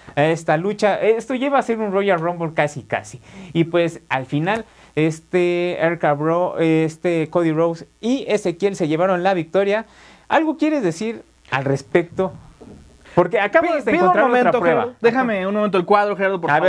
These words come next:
Speaker 1: ver.
Speaker 2: Quédate aquí, por favor,
Speaker 1: A
Speaker 2: porque
Speaker 1: ver.
Speaker 2: te necesitamos. Amigos, ¿se acuerdan que la semana pasada les trajimos una investigación? Por eso me puse también lentes, porque estuve en modo de investigador de Sherlock Holmes.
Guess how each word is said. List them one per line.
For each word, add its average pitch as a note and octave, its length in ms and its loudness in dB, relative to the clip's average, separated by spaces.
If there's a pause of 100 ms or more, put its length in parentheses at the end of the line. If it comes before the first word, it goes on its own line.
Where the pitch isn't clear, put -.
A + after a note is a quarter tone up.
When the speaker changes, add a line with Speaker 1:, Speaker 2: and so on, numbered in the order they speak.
(160)
Speaker 1:
ver. - 180 -20 (120)
Speaker 2:
Quédate B3+ 300 4
aquí, G#3 140 -6
por F#3 180 -4
favor, D#3+ 240 0
Speaker 1:
A B2+ 80 -4
Speaker 2:
porque A#2+ 200 -2
Speaker 1:
ver. C#3 80 -4
Speaker 2:
te D3 60 -2
necesitamos. D#3 480 -2 (300)
Amigos, E4+ 640 4
¿se A3+ 80 6
acuerdan A#3+ 280 4
que G#3 120 2
la F#3+ 80 4
semana G#3 240 0
pasada G3+ 180 4
les G3 100 0
trajimos F#3 280 -2
una F#3+ 100 0
investigación? D#3+ 500 2
Por F#3 120 4
eso F3+ 100 0
me E3+ 100 -2
puse E3+ 200 -4
también D#3 240 -2
lentes, F#3 480 0 (240)
porque D#3 260 2
estuve F3 480 2
en D3 100 -4
modo D#3+ 440 6
de C#3+ 260 -2
investigador C#3+ 480 0
de D#3+ 60 2
Sherlock D#3 420 -2
Holmes. G3+ 320 0